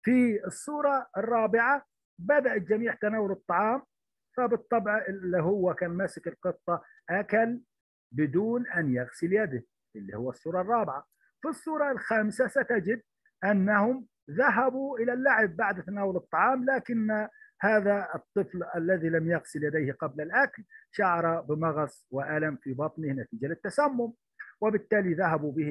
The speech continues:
إلى إيش؟ المستشفى. فالدكتور قال إن حصل له تسمم نتيجة إن هو أكل قبل أو بدون أن يغسل يديه قبل الأكل، وإن يديه كان عليها بعض الجراثيم أو الميكروبات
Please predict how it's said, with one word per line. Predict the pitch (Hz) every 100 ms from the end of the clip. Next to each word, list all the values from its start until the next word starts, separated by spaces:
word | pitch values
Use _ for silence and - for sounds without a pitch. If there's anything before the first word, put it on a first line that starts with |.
| 139
إلى | 139 139 175
إيش؟ | 214 - _ - _
المستشفى. | 202 196 165 - - 147 120 - 127 123 120 120 - _ _
فالدكتور | 262 285 170 190 - 175 175 165
قال | - 175 175
إن | 185 165
حصل | - - 165
له | 151 147 127
تسمم | 123 175 233 247 226
نتيجة | 160 170 156
إن | 147 131
هو | 147
أكل | 226 - 294 294 320 311 - -
قبل | 196 175 165 175 170 - _ _ _ -
أو | 156 156
بدون | 131 135 220 277 285
أن | - 175 165
يغسل | 156 165 - - 143
يديه | 135 147 147 127
قبل | 123 151 135 135
الأكل، | 147 247 - - _ -
وإن | 160 160
يديه | 147 185 190
كان | 160 160
عليها | 127 151 139
بعض | 127 220 240
الجراثيم | 196 165 156 143 - 151 156 151 -
أو | 185 156
الميكروبات | 139 131 120 131 135 151